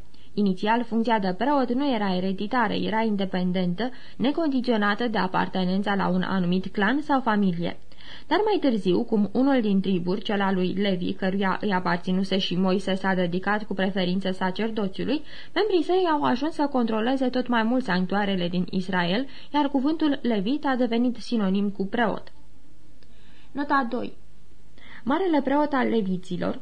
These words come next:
Samuel, voia să instaureze pentru a-l domina pe regele Saul o teocrație absolută, un guvern sacerdotal. Dar când David a ajuns rege în Iudeea, leviții au devenit partizanii monarhiei.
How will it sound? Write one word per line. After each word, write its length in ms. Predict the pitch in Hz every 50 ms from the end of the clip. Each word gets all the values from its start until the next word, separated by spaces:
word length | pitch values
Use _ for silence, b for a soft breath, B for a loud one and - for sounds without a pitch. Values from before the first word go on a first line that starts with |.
| -
Samuel, 580 | - - - 208 202 196 185 180 165 180 247 262
voia 220 | - 262 254 269 302
să 100 | 311 339 320
instaureze 640 | 302 277 - 269 247 226 202 185 196 208 208 262 262 262
pentru 240 | 254 247 233 233
a-l 280 | 240 226 214 208 214 196
domina 440 | 190 208 202 196 185 190 233 254 254
pe 120 | 254 180
regele 400 | 185 190 190 190 202 190 180 185
Saul 420 | 185 - 220 208 185 175 247 277 277
o 120 | - 277
teocrație 680 | 277 277 277 262 247 - 247 233 233 233 - 247 254 - -
absolută, 760 | 226 226 220 - - 226 233 247 254 247 - 170 - - - -
un 180 | - 285 277
guvern 400 | 240 214 214 196 233 285 302 311
sacerdotal. 840 | 285 - 277 262 254 247 226 220 196 196 185 185 190 185 165 - - - - B B B B B B
Dar 180 | - 190 190
când 200 | 196 190 180 175
David 360 | 170 180 208 233 233 247 202 202
a 120 | 208 196
ajuns 320 | 185 190 190 214 226 220
rege 400 | - 202 185 190 202 196 226 190 -
în 180 | - 208 185 170
Iudeea, 480 | 175 170 165 190 240 269 269 254 - -
leviții 420 | - 220 208 202 262 285 - 320 311
au 100 | 277 262
devenit 420 | 233 226 202 208 214 247 277 269
partizanii 640 | - - 262 254 254 - 226 - 254 254 240 233
monarhiei. 720 | 220 208 208 202 202 202 214 208 - 247 240 196 185 -